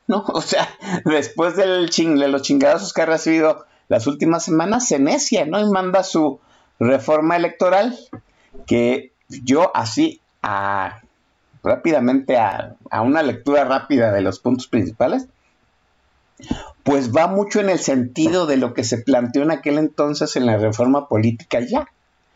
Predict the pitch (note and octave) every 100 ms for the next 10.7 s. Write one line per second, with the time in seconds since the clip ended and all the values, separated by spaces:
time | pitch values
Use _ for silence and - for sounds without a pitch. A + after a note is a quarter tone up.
0 | _ - _ - C#3 C3+ C3+ C#3+ C#3+ E3
1 | F3 D#3+ C3 A#2+ C3+ D#3+ A3 A3 A#3 G#3
2 | - - - _ _ _ _ D3 D3 D3
3 | C#3 E3 F3 E3 D3 C3 C3 B2+ F3+ A#3
4 | A3+ - - _ _ _ _ _ - B2
5 | - _ _ _ _ - A2 - C#3+ C#3+
6 | D3 D3 C3+ D3 C#3 E3+ C4 C#4 - -
7 | C#3+ D3+ D3+ - D3+ D3 G3+ A3 A3 A3
8 | F#3+ C#3+ G#3 E3 F#3+ F#3+ F#3+ E3 D#3 E3+
9 | F3 E3+ A#2+ A2+ A2+ A#2 A#2 C3+ C#3 -
10 | A2+ - F2+ G#2+ - -